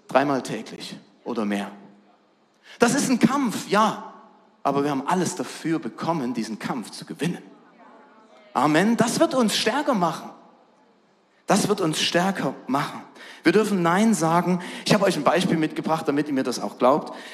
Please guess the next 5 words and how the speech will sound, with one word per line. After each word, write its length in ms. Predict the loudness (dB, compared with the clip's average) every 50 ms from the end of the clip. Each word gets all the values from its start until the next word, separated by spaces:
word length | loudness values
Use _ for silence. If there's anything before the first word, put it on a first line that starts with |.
| -18 -10 0
Aus 220 | 2 2 2 2
Klagelieder 500 | 2 2 2 4 4 2 2 2 2 2
drei, 500 | 0 0 2 4 4 4 4 2 0 0 -2 -8 -14 -16 -14 -2
Verse 420 | 2 2 2 4 4 2 2 2 -2 -10 -16 -8 2
achtzehn 840 | 2 4 4 4 -2 -4 -4 -4 -2 0 0 2 0 0 -2 -4